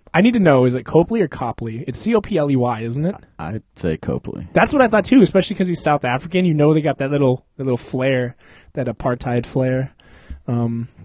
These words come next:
Speaker 1: racism. I just, I feel like we're gonna talk about it. We're gonna get a call from him. The fucking prawns. <laughs> That's my favorite part of that whole movie, dude, is the,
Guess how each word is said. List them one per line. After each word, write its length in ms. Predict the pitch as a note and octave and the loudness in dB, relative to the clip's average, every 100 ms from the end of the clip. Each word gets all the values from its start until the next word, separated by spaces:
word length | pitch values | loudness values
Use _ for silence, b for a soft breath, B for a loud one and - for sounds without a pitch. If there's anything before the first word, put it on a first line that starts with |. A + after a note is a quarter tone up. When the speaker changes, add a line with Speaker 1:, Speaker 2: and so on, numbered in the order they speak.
| B2 | -8
Speaker 1:
racism. 640 | A#2+ B2 A#2+ A#2+ B2+ C3+ - _ b b b b - | -4 -4 -4 -4 -4 -6 -12 _ b b b b -2
I 60 | E3 | 2
just, 240 | F#3+ - - | 2 0 2
I 140 | D3+ | 4
feel 200 | D#3 F3 | 4 4
like 160 | D#3+ D#3 | 4 4
we're 80 | F3 | 4
gonna 120 | D#3+ | 2
talk 260 | B2+ B2+ C3+ | 0 -4 -2
about 220 | D3 D3 | 2 2
it. 80 | E3 | 2
We're 120 | C#3+ | 2
gonna 180 | C#3+ C3+ | 0 0
get 140 | C3 | -2
a 60 | B2+ | -4
call 320 | - B2 B2 | -4 -2 -2
from 140 | D#3 D#3+ | 0 -2
him. 100 | F3 | -2
The 80 | |
fucking 400 | C#3+ - A#3+ A#3 | 2 6 6 6
prawns. 560 | G#3 A3 G#3+ G#3+ A3 - - | 6 8 8 6 2 -4 -4
<laughs> 40 | |
That's 1600 | - - A3+ - D4 D#4+ - C#4+ C4+ C#4 - C#4 - - C#4 A3+ | 4 6 6 8 10 10 12 12 12 10 8 0 2 8 8 8
my 120 | A#3+ | 6
favorite 300 | G#3 G#3+ G#3+ | 6 6 6
part 180 | F#3 F#3 | 8 8
of 40 | F#3 | 8
that 120 | F3 | 8
whole 220 | F3 F3+ | 8 8
movie, 320 | D#3 D3 C#3+ | 8 4 4
dude, 180 | C3+ C#3 | 2 2
is 140 | C3+ C3 | 2 0
the, 160 | C3+ | -2